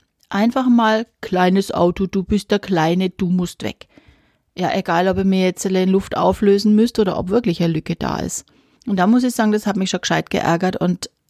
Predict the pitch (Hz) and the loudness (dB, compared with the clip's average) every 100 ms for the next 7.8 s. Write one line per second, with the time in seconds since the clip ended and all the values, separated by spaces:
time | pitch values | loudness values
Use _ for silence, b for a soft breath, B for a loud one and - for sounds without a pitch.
0 | _ _ - - - 196 190 185 170 196 | _ _ -4 -2 0 0 0 -2 -2 0
1 | 202 202 185 175 175 208 - _ _ - | 0 0 -2 -2 -2 -6 -12 _ _ -6
2 | 175 175 - - - 180 165 - - 170 | -4 -4 -6 -10 -6 -2 -2 -4 -6 -2
3 | 170 165 202 196 143 165 175 175 170 175 | -2 0 0 0 0 -2 -2 -2 2 2
4 | 165 123 160 196 - 175 170 - - 185 | 2 0 0 0 2 2 2 -2 -4 -4
5 | 196 175 160 156 156 B B B B B | -2 -2 -2 -4 -6 B B B B B
6 | B B B _ _ _ - 202 - 240 | B B B _ _ _ -8 -6 -2 -2
7 | - 170 160 - 160 - - 170 | 0 -2 0 -2 -2 -6 -8 -10